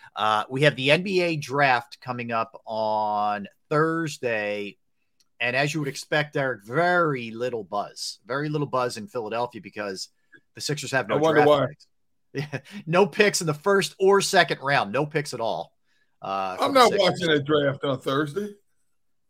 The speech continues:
Speaker 1: Well, the other
Speaker 2: I
Speaker 1: thing,
Speaker 2: don't
Speaker 1: the
Speaker 2: know.
Speaker 1: other pro-, yeah, the other problem is now it's either, you know, foreign players or players who played one year who you barely got to know. That's what the N B A draft has turned into. It's, it's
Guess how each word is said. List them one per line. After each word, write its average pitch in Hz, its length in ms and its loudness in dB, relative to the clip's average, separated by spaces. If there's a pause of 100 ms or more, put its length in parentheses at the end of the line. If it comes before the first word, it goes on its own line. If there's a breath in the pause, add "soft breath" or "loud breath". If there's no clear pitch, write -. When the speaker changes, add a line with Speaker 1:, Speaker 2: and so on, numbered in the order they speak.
(340)
Speaker 1:
Well, - 180 -6
the 370 120 6
other 269 180 4
Speaker 2:
I 202 40 6
Speaker 1:
thing, 185 100 6
Speaker 2:
don't 175 80 2
Speaker 1:
the 175 80 0
Speaker 2:
know. 254 40 2
Speaker 1:
other 302 220 0
pro-, 175 140 0 (640)
yeah, 143 300 0 (120)
the 233 160 0
other 359 120 2
problem 240 480 2
is 147 240 -2
now 151 640 2
it's 143 480 -4
either, 143 580 -4 (680)
you 160 80 -8
know, 131 80 -2
foreign 202 500 0
players 135 840 -4 (380)
or 170 260 0
players 170 400 0
who 151 80 -8
played 147 260 -4
one 147 260 -4
year 156 280 -6
who 135 80 -6
you 127 140 -8
barely 131 320 -4
got 120 180 -2
to 117 80 -12
know. 104 400 -2
That's 143 180 -2
what - 100 -20
the 180 120 -4
N 180 80 -2
B 170 140 -4
A 165 60 -4
draft 147 280 0
has 139 120 -12
turned 143 260 -6
into. 151 260 -4
It's, - 180 -14
it's - 260 -14